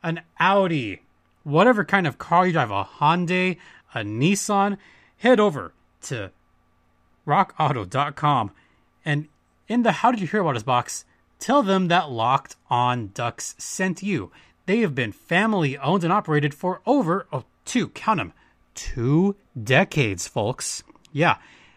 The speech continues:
And why pay full price when you could pay half or even less than half of that? Why? So go there, go now. rock auto dot com. How did you hear about us? Tell them Locked On Ducks sent you.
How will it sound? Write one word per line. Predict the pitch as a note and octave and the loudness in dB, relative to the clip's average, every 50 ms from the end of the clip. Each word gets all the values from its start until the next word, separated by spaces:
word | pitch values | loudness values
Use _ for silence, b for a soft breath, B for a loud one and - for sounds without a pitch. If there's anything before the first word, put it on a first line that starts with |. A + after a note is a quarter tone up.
| b b _ - | b b _ -2
And | F3+ E3 D#3+ D#3+ - | -2 -2 -2 -4 -8
why | - D3 C3+ C#3+ F3+ G#3+ A3 | -10 -4 2 4 4 4 4
pay | G#3+ - C#3 B2+ | 2 0 0 0
full | A2+ - - C3+ A#2+ A#2+ | -2 -4 -4 -4 -4 -4
price | - - G2 A2 A#2+ - - | -6 -8 -6 -6 -6 -8 -10
when | - - C3 B2+ C#3+ | -8 -6 -2 -2 0
you | F3 D#3 | -2 -2
could | - D#3+ - | -2 -4 -2
pay | D3 C#3+ C3+ | -2 -2 -4
half | A#2 - - C3 C#3 D#3+ D#3 - - _ | -4 -4 -2 0 0 0 0 -4 -14 _
or | - C#3+ C#3+ D#3 - | -4 -4 -4 -4 -4
even | G3 G#3 F#3 E3 C3+ A2+ | -4 -4 -2 -2 -4 -6
less | G#2 G#2 A2 - - | -6 -4 -4 -4 -4
than | - - A2 G#2 | -6 -8 -10 -6
half | A2+ G2+ G2 - | -6 -6 -6 -6
of | - G#2+ | -8 -8
that? | G2+ F2+ - - _ _ _ | -8 -8 -10 -14 _ _ _
Why? | - B3+ A#3 D3 A2 | 0 2 2 2 0
So | - F3+ D#3+ | -4 -6 -6
go | D3 C#3 B2+ C3 C3+ A3+ C4 | -6 -8 -10 2 6 6 6
there, | B3+ A3+ G#3+ F3+ | 6 4 0 -2
go | D3 C#3 C3 F#3+ A#3 A#3 | -4 0 2 4 4 4
now. | F#3 C#3 G2+ E2+ - - _ _ _ _ _ _ _ _ _ _ _ _ _ | 4 0 -2 -4 -8 -14 _ _ _ _ _ _ _ _ _ _ _ _ _
rock | C#3+ D3 F3+ A3 G#3+ - G3+ | 2 4 6 6 6 4 2
auto | F#3 F3+ F3+ D3+ | 2 4 4 2
dot | D3 C#3+ C#3+ - | 2 0 0 0
com. | - B2 A2 G#2 G#2 - b b b b b b b b b b _ _ _ _ _ | -4 -6 -6 -6 -6 -8 b b b b b b b b b b _ _ _ _ _
How | _ - F3+ | _ -2 -2
did | G3 G3+ | -2 0
you | G3 D#3+ | -2 0
hear | F3+ E3 | 0 2
about | D3 D3+ D#3 D#3 | 4 4 2 2
us? | D3 - - b b b b b | 0 -4 -8 b b b b b
Tell | - G3+ G3+ F#3+ | 0 0 2 2
them | E3+ D3 | 2 2
Locked | D3 D#3 D#3+ - - D#3+ | 4 2 2 2 0 0
On | D3 C#3 C3+ | 0 0 0
Ducks | A#2+ B2+ B2+ - - | 0 -2 -4 -4 -6
sent | - - B2+ B2+ C3+ | -8 -8 -8 -8 -6
you. | B2 G#2+ G2 F2 | -8 -10 -10 -10